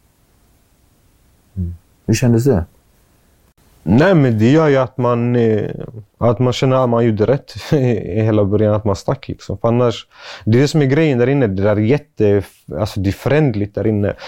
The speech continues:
Speaker 2: Du vet, eh, alltså, den här läkaren, den har så mycket makt, du vet. Så det handlar om dagsform på läkaren också. Om den har bråkat med sin man hemma och är sur idag, så kan det komma så jätte-, det kan svänga ganska mycket där inne.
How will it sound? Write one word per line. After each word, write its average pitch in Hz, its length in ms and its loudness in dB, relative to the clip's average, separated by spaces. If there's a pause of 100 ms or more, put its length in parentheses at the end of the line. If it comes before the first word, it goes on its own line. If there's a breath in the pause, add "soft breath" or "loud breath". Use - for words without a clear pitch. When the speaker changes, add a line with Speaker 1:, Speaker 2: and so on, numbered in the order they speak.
(140 loud breath)
Speaker 2:
Du 98 140 -2
vet, 110 440 -2
eh, 92 80 -4 (960 soft breath)
alltså, - 220 0
den 113 80 2
här 117 80 0
läkaren, 139 500 -2
den 107 80 -2
har 113 60 0
så 120 140 -6
mycket 123 260 0
makt, 139 400 -2
du 101 80 -6
vet. 92 120 -6
Så - 140 -8
det 95 140 -4
handlar 123 180 0
om 104 180 -2
dagsform 143 600 -4
på 113 100 -4
läkaren 120 440 0
också. 107 180 -6
Om 98 80 0
den 104 120 2
har 117 80 2
bråkat 117 380 -2
med 107 140 -4
sin 101 240 -2
man 120 260 0
hemma 117 400 0
och 107 100 2
är 98 40 0
sur 135 420 0
idag, 107 280 2 (160 loud breath)
så - 120 -8
kan 110 120 -2
det 107 60 -2
komma 143 400 0
så - 280 -6
jätte-, 107 500 0 (320)
det 98 80 -4
kan 117 460 0
svänga 147 440 0
ganska 120 300 -2
mycket 127 360 0
där 117 140 2
inne. 127 240 0